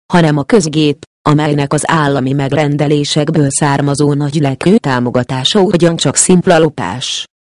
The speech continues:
Orbán egy hozzá közel álló cég közbeiktatásával állami pénzt nyomott a magánalapítványába. Tocsik Márta ehhez képest egy filéres dilettáns. Szép dolog a futball szeretete, de szeresse Orbán a focit a saját milliárdjaiból,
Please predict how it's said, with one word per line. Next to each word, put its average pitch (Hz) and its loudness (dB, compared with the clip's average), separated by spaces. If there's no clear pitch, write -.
Orbán 147 2
egy 143 -4
hozzá 160 2
közel 185 2
álló 143 -2
cég 147 2
közbeiktatásával 143 0
állami 131 -2
pénzt 196 0
nyomott 175 2
a 233 4
magánalapítványába. 143 0
Tocsik 240 0
Márta 190 2
ehhez 131 0
képest 135 -2
egy 247 0
filéres 143 0
dilettáns. 127 -4
Szép 320 2
dolog 156 2
a 160 0
futball 151 0
szeretete, 147 0
de 160 2
szeresse 160 0
Orbán 156 0
a 143 0
focit - 0
a 160 2
saját 135 -2
milliárdjaiból, 156 0